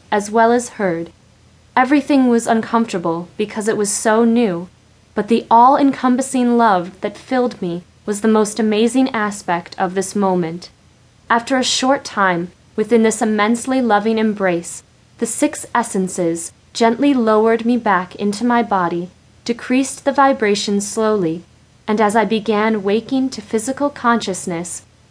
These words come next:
distinctly faded away into the ether from where they had come. The kingdom of God is not a matter of talk,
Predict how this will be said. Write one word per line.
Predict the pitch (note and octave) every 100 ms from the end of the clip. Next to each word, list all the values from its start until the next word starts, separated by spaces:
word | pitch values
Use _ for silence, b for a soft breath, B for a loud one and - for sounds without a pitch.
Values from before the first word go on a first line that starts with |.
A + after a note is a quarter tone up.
| _
distinctly | - G#3+ - B3+ B3+ - C#4+
faded | C4 - A3 G#3+
away | A#3+ A3 G3 E3+ F3+ - _
into | G#3+ G#3 G#3+
the | B3 A#3+
ether | A3+ G#3 F3 E3+ F#3 -
from | - G3+
where | F#3 E3+
they | E3+ F3+
had | G3
come. | - G#3 F#3 E3+ F3 - _ _ _ _ _ _ _ _ _ _ _ _ _ _ G3
The | G3+
kingdom | G3+ - B3+ C4+ D4+ D4+
of | D4+ B3
God | B3 A3+ F3+ E3 E3+ - _
is | - G#3 G#3+
not | G#3 G#3+ A#3+ -
a |
matter | A#3+ A#3 G#3 G3+
of | G#3+ G#3 -
talk, | - A3 F3 -